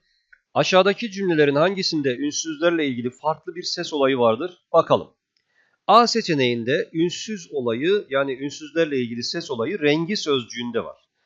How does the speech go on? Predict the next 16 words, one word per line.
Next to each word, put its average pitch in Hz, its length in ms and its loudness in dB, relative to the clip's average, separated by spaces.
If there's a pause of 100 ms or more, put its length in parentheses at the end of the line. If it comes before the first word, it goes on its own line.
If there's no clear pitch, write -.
(200)
Şimdi 196 220 -12
sözcüğün 185 540 0
kökü 127 420 -6
renk, 147 320 2 (460)
ünlüyle 175 480 2
başlayan 135 420 0
bir 135 120 -2
ek 139 260 -4
aldı 107 220 0
rengi. 110 680 -2 (160)
Buradaki 196 400 -4
K 190 300 0
neye 156 240 2
dönüştü? 143 460 -6
G'ye 107 300 -2
dönüştü. 85 420 -16